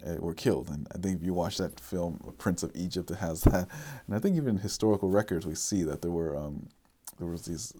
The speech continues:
s-, you know, papyri-, or not, uh, hieroglyphics of,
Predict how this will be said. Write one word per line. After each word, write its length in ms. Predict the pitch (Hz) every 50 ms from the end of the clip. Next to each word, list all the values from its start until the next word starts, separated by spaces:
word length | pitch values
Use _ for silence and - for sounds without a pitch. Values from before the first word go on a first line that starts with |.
| - -
s-, 240 | - - - - - -
you 60 | -
know, 100 | 52 - - - - - _ - _ _ - - - - - - - - _ - -
papyri-, 400 | - - 98 90 85 85 - -
or 160 | 92 95 87
not, 200 | 85 85 76 - - - -
uh, 160 | - - - -
hieroglyphics 800 | - 98 92 87 - - 101 101 107 107 - - 76 - - -
of, 220 | 64 67 71 -